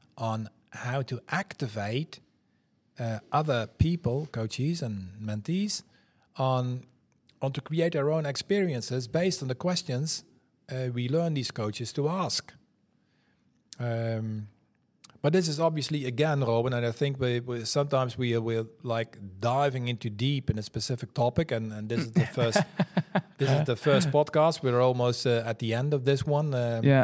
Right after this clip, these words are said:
Speaker 1: uh,
Speaker 2: yeah.
Speaker 1: I think. But, um, uh, please, uh, guys and girls, uh, stay tuned for the next ones. There will be a little bit more specific. There will be a little bit more on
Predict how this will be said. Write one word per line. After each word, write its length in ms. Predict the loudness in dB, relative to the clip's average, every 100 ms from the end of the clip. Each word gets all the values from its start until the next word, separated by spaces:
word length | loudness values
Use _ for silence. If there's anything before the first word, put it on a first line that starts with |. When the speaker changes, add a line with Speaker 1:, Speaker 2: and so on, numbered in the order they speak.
| 4
Speaker 1:
uh, 40 |
Speaker 2:
yeah. 400 | 0 2 4 2 0
Speaker 1:
I 120 | -2
think. 320 | 2 0 2
But, 180 | 0 0 -12 _ _ 0
um, 500 | 2 4 2 -2 -10 _ _ _ _ _ -8
uh, 60 | -8 -12 -20 -14 -2
please, 320 | -2 0 0
uh, 320 | 0 2 0 -4 -8
guys 260 | -2 0 0
and 80 | 2
girls, 380 | 2 2 0 -2
uh, 480 | -2 -2 -6 -8
stay 300 | -8 -2 0
tuned 340 | 0 0 0 0
for 120 | -2
the 80 | 0
next 240 | 0 0
ones. 220 | 0 0
There 240 | 0 0 2
will 160 | 0
be 320 | 0 0 -2 -4 -12 -4
a 40 | -2
little 160 | 0
bit 140 | 0 0
more 220 | 2 2
specific. 720 | 0 0 2 2 2 -2 -6
There 80 | 0
will 100 | 0
be 140 | 2 0
a 20 |
little 280 | 2 2 2
bit 180 | 2
more 500 | 2 2 2 2 2
on 140 | 2